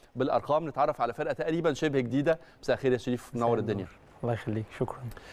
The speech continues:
Speaker 1: رجاء السنه دي مختلف بشكل كبير عن الرجاء اللي تابعناه في نسخه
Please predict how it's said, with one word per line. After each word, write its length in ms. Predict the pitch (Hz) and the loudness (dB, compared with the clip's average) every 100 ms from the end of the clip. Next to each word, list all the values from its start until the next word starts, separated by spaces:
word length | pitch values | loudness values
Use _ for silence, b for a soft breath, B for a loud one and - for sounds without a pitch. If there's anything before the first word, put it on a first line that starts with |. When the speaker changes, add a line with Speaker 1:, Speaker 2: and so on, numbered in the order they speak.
| B - | B 0
Speaker 1:
رجاء 360 | 127 123 160 143 | 2 4 2 2
السنه 340 | 127 143 139 | -2 -2 0
دي 180 | 175 165 | 0 0
مختلف 600 | 143 - 160 180 - - | -2 2 2 2 -4 2
بشكل 520 | 123 120 120 160 170 143 | 6 6 4 -2 -2 -2
كبير 300 | 127 180 170 | 4 4 6
عن 400 | 131 147 160 135 | 4 2 0 0
الرجاء 380 | 120 120 160 | 2 2 2
اللي 180 | 170 123 | 0 0
تابعناه 440 | 120 120 113 143 165 | 2 2 2 0 -2
في 340 | - 131 127 | 0 4 6
نسخه 360 | 131 151 - | 6 0 -2